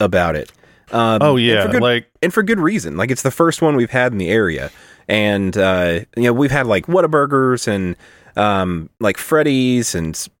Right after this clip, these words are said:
Speaker 1: Steak and Shake and stuff like that. So we have some burger places, but not ones that, like, do it like this. And,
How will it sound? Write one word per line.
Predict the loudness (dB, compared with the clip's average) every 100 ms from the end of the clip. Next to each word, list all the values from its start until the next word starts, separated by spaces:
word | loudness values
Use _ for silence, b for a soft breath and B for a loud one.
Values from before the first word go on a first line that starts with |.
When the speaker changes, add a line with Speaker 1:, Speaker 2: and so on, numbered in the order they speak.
| -16
Speaker 1:
Steak | -4 0 0
and | 2
Shake | 2 0
and | 0
stuff | 0 2
like | 2 2
that. | 0 2
So |
we | 0 2
have | 0 0
some | 0 0 2 0
burger | 0 0 0
places, | 0 0 0 -2 -6
but | -2 -2 -2 B B B B
not | 0 0 2
ones | 2 2 2 2 0 0
that, | -2 0
like, | -2 -2 0
do | 2
it | 2 2
like | 0 0
this. | 0 0 0 -6 -14 _ _ -2
And, | 0 2 0 -2